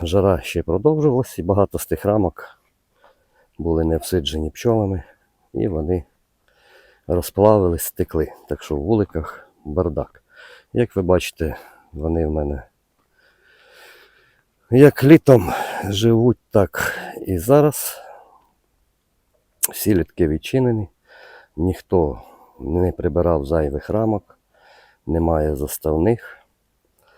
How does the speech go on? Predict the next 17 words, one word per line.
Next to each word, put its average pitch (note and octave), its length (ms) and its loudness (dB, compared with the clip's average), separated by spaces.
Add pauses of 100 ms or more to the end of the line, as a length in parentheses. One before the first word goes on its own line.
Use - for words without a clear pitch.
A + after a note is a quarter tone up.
(840)
Детальний C3 500 6
огляд G2 340 4
уже E2+ 160 0
буду E2 240 0
робити D#2+ 360 0 (920)
після D#2+ 340 -4
завершення B2+ 580 0
зими. C3 320 -4 (1300)
Це E2+ 180 -2
десь - 520 -6
приблизно D2+ 540 -2
початок - 520 -8
травня. G#2+ 480 -4 (1040)
Після F#2 260 -4
Нового F#2 380 4
року, F#2+ 300 0
може, C#2+ 380 -6